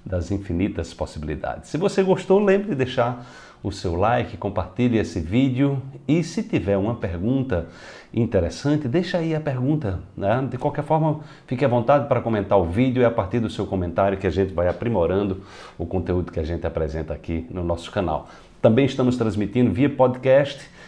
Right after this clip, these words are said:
né? O pessoal do podcast, é bom saber que nós temos mais de mil vídeos aqui no canal disponível, vocês podem estar acompanhando, vendo e revendo, aí tem muito, muito conteúdo de qualidade.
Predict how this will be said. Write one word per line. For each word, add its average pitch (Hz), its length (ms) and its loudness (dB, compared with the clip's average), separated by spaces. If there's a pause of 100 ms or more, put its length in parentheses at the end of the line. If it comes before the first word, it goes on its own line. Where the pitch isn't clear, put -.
(120)
né? 95 80 0
O 98 60 2
pessoal 113 320 4
do 98 80 -2
podcast, 117 480 4
é 110 40 2
bom 110 120 -2
saber 104 300 2
que 110 80 -4
nós 98 160 -4
temos 101 140 0
mais 110 160 0
de 107 60 0
mil 131 200 2
vídeos 120 360 2
aqui 95 200 -2
no 92 100 0
canal 90 440 0 (320)
disponível, 90 600 0
vocês 95 320 -4
podem 92 260 2
estar - 200 -4
acompanhando, 95 760 0
vendo 98 260 -2
e - 20 -4
revendo, 90 460 -2
aí 92 100 -2
tem 92 120 -2
muito, 120 320 -2
muito 135 300 -2
conteúdo 95 420 0
de 76 80 -6
qualidade. 92 640 2